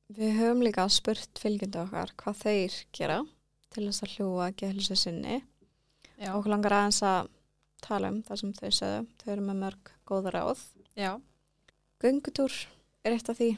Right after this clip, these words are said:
Speaker 1: sem margir nefna.
Speaker 2: Já.
Speaker 1: Bæði það að fara í göngutúr í náttúrunni,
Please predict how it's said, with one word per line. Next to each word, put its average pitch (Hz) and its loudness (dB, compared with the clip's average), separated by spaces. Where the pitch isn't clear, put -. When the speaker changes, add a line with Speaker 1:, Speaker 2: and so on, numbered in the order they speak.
Speaker 1:
sem - 0
margir 233 2
nefna. 220 2
Speaker 2:
Já. 214 -2
Speaker 1:
Bæði 220 4
það 208 2
að 180 2
fara 180 -6
í - -10
göngutúr 185 -8
í 196 -4
náttúrunni, 208 -8